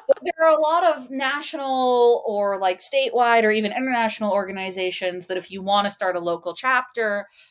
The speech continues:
will provide you with a, a, a, a certain amount of, you know, administrative res-, uh, support and training and that kind of thing. So you don't have to start completely from scratch.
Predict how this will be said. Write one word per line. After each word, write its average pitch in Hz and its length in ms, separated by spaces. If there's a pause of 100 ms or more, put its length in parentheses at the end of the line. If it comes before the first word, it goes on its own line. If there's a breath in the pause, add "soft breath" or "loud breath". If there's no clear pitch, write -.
will 202 120
provide 190 440
you 180 100
with 180 160
a, 175 180 (240)
a, 185 120 (100)
a, 175 120 (260)
a 185 80
certain 190 280
amount 175 260
of, 175 120
you 180 80
know, 165 80
administrative 175 720
res-, - 220 (180)
uh, 165 180
support 165 600
and 160 180
training 202 580
and 175 100
that 185 200
kind 170 200
of 160 100
thing. 160 240
So - 140
you 185 60
don't 220 140
have 202 140
to - 80
start 165 240
completely 156 340
from - 160
scratch. - 720